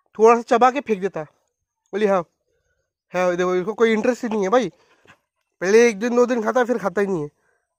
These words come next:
फालतू से वेस्ट करता है मेरा पैसे, वेस्ट करता है। हाँ, ये ले बोली, कैच, कैच, कैच पकड़। तो गाइस देख सकते हो, कैच पकड़ने का है।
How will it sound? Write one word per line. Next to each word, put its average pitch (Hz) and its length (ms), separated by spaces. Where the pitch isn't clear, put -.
फालतू 165 260
से 180 120
वेस्ट 160 280
करता 196 180
है 175 60
मेरा - 240
पैसे, 190 220
वेस्ट 185 140
करता 370 160
है। 359 60
हाँ, 370 400
ये 196 60
ले 202 80
बोली, 185 140
कैच, - 400
कैच, 190 200
कैच 202 220
पकड़। 175 160
तो 220 80
गाइस 226 140
देख 214 120
सकते 226 200
हो, 202 60
कैच 202 180
पकड़ने 196 260
का 196 100
है। 226 80